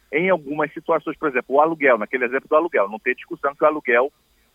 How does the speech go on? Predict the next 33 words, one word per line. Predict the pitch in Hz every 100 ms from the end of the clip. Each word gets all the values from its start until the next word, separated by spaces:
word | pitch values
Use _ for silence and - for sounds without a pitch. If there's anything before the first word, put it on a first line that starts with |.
| _
é, | 127 127
terá | 135 123
que | 123 -
ser | 196
pago | 165 147 160
depois. | 196 190 160 107 - _ _ -
O | 113
acidente | 147 - 156 160 170 -
de | 151 160
veículo, | 180 156 - 104
não | 113 127
tem | 131 127
discussão | - 143 - 160
que | -
o |
acidente | 160 - 147 151 -
de | 156
veículo | 151 143 - -
também | 196 156 165
terá | 165 156
que | -
ser | 170
feito | - 165 -
depois. | 202 165 117 - _ _
Mas | 151 165
algumas | 196 - 214 190
hipóteses | 208 165 170 - 170
têm | 180 180
discussão | - 202 180 160
na | 151
doutrina, | 151 156 147 143 151 -
sim, | 160 160 - _ _ _
se, | - 180